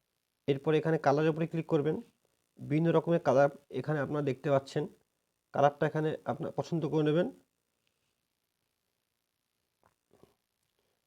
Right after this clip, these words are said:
এরপরে এই লেখাটিকে যদি আপনারা যদি অ্যানিমেশন দিতে চান, তাহলে অবশ্যই in অ্যানিমেশনে দেবেন, মানে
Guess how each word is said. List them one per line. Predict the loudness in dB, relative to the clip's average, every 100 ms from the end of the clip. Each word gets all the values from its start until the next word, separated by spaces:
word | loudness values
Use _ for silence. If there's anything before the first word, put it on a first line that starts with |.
| _ -2
এরপরে | -2 2 4 4 2 -4 _ _ _ _ 2
এই | 4
লেখাটিকে | 4 2 2 0 0
যদি | 0 0
আপনারা | 0 0 0
যদি | 0 0 -2 -4 -8 _ _ _ _ _ _ _ _ _ _ _ _ _ _ _ _ _ _ _ _ _ _ _ _
অ্যানিমেশন | -2 0 0 0 -2
দিতে | -2 -2
চান, | -2 -2 -6 -16 _ _ _ _ _ _ 0
তাহলে | 2 2 0 0
অবশ্যই | -2 -2 -2 -2 -2 -4 _ -2
in | -2
অ্যানিমেশনে | 0 0 0 -2 -2
দেবেন, | 0 0 -2 -10 _ _ _ _ _ _ _ _ -2
মানে | -2